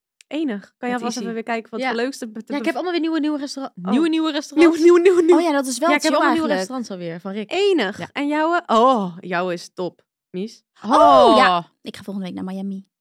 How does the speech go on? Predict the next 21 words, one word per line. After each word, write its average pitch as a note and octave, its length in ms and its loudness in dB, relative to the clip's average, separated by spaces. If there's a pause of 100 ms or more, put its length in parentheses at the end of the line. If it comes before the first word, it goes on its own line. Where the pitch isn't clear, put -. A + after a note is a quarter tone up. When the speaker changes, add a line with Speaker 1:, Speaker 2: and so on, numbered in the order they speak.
(160)
Speaker 1:
Tering. F#3 640 -4
Speaker 2:
Miami, A#3+ 520 4
welcome G#3 500 -2
to B3 160 2
Miami. A#3+ 920 2
Hoe A#3 140 -4
gaat C4 140 -6
het C#4 100 -8
Speaker 1:
Wel- C#4 80 -4
Speaker 2:
nummer? F4 280 -8
Ik A#3 120 -14
weet D#3+ 100 -8
niet D3 120 -10
hoe D3 60 -12
het D3+ 120 -12
gaat. F3+ 160 -2
Speaker 1:
Welcome G#3 220 2
to G3+ 80 2
Speaker 3:
Welcome F#3+ 280 0
to F#3 60 2
Speaker 1:
Miami, G3 300 0